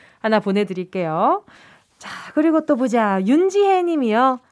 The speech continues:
"짠돌이 우리 남편, 마흔에 처음으로 <gasps> 새 차 샀답니다. 이십 년 동안 몰고 다니던 차는 오늘 폐차하는데 슬퍼하더라고요. 우리 짠돌이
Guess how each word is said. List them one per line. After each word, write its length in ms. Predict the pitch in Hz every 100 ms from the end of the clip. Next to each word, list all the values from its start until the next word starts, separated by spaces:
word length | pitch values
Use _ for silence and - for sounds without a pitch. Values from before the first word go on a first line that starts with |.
| _
"짠돌이 400 | - 339 339 330
우리 160 | 294 247
남편, 640 | 226 185 180 208 190 196 -
마흔에 400 | 165 165 196 233
처음으로 760 | 233 - 403 415 403 294 254 180
<gasps> 520 | 392 480 494 480 -
새 180 | - 480
차 140 | 480
샀답니다. 1200 | 415 415 415 392 359 311 311 311 311 269 202 202 247 -
이십 280 | 220 277
년 180 | 330 320
동안 260 | 311 277 269
몰고 320 | 202 185 285
다니던 420 | 285 269 254 226
차는 400 | - 214 240 302
오늘 260 | - 180 208
폐차하는데 840 | - 403 - 392 330 277 262 247
슬퍼하더라고요. 1300 | 247 427 427 415 349 269 254 226 208 196 185 180 180 - - -
우리 180 | 196 208
짠돌이 600 | 277 330 349 311 240 170